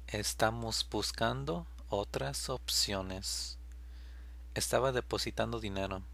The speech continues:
Estaba depositando dinero.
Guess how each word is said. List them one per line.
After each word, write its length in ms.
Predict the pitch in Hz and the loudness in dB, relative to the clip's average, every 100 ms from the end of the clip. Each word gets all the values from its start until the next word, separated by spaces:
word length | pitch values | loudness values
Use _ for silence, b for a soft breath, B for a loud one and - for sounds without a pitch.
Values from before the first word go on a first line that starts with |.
| - - - - - | -12 -12 -12 -10 -2
Estaba 840 | 101 - - 107 107 107 147 147 - | 0 0 4 4 4 0 -2 -4 -8
depositando 1300 | 107 98 - 107 98 - 101 - 117 131 139 156 151 - | -2 -2 0 -2 0 0 0 4 4 4 0 0 -2 -6
dinero. 680 | 107 104 98 101 110 98 | 0 0 0 0 2 0